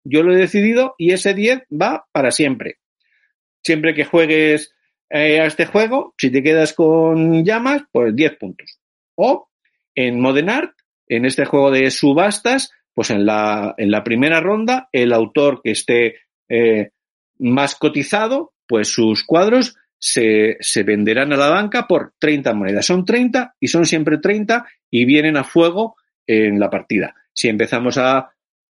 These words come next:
a, mm, a jugar rondas, pues ese número, mm, está fijo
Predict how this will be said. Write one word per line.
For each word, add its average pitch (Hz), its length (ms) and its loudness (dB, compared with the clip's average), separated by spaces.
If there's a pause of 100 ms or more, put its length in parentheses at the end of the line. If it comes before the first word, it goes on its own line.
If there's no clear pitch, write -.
(140)
a, 123 520 -2 (140)
mm, 120 760 2 (520)
a 139 100 -2
jugar 135 400 2
rondas, 214 640 0
pues - 260 -8
ese 196 360 0
número, 233 520 0 (140)
mm, 240 160 -2 (100)
está - 340 -2
fijo 240 520 0